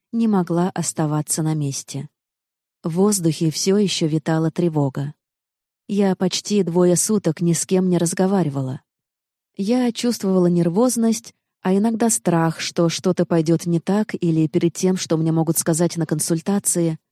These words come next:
растягивала как могла дни, часы, минуты. Было почти два часа ночи,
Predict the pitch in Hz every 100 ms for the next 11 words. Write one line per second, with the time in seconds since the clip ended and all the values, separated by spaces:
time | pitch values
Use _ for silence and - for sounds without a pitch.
0 | _ _ _ - 220 214 - 226 196 160
1 | 160 156 170 165 160 160 151 165 190 214
2 | 196 - 175 - 170 170 170 - 165 156
3 | 147 135 131 - _ _ _ _ _ _
4 | _ _ _ _ _ _ _ _ - 208
5 | 233 208 190 190 185 - 208 196 170 180
6 | 170 175 - 170 196 220 170 156